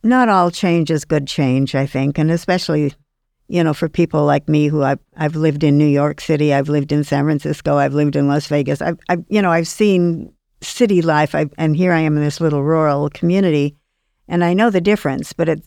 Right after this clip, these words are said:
it seems to me that, that you can get seduced into a lifestyle, and it feels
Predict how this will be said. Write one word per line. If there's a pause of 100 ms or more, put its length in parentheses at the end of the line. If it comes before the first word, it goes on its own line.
it
seems
to
me
that, (600)
that
you
can
get
seduced
into (340)
a
lifestyle, (160)
and
it
feels